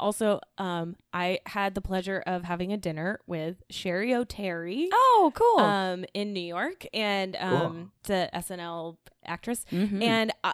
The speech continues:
Speaker 1: she just made such a good point, 'cause I was kind of talking to her about that, 'cause I was like, "I'm doing stand-up and I'm doing improv, and I'm not great at improv," <laughs> and, like, doing sketch, I'm trying to do all this stuff. And she said kind of, she echoed what you said a little bit, Josh. Like, she was like, "You have, it's not just about being successful, quote unquote,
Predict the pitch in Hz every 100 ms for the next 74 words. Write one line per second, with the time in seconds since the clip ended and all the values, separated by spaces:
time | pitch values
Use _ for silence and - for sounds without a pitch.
0 | - - 403 381 285 285 294 302 285 -
1 | 359 - 254 254 277 277 254 226 233 247
2 | 196 185 165 170 - 156 - 170 165 -
3 | 247 208 170 - 294 254 - 180 165 185
4 | 160 226 226 226 202 156 143 175 277 -
5 | 175 170 175 180 220 196 247 339 339 311
6 | - - - 247 214 - 277 233 196 247
7 | 214 190 180 180 - 220 208 180 175 -
8 | - - - 285 285 320 311 294 285 285
9 | 247 285 - 254 240 214 208 202 - 208
10 | 175 165 165 135 110 190 151 185 196 -
11 | 233 220 208 202 190 214 311 - _ 254
12 | 160 233 262 294 320 269 226 208 208 202
13 | - 202 - - 190 - - 170 - 190
14 | 165 170 -